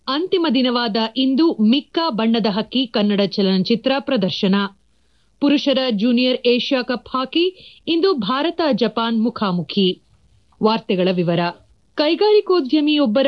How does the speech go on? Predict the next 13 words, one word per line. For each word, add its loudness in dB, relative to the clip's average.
ವಿರುದ್ಧ 0
ಕೇಳಿಬಂದಿರುವ 2
ಲಂಚದ 0
ಆರೋಪ, 0
ಮಣಿಪುರ 0
ಹಿಂಸಾಚಾರ, 0
ಉತ್ತರ 0
ಪ್ರದೇಶದ 0
ಸಂಭಾಲ್ಪುರ್ 0
ಹಿಂಸಾಚಾರ 0
ಘಟನೆಗಳ 0
ಕುರಿತು 0
ಚರ್ಚೆಗೆ 0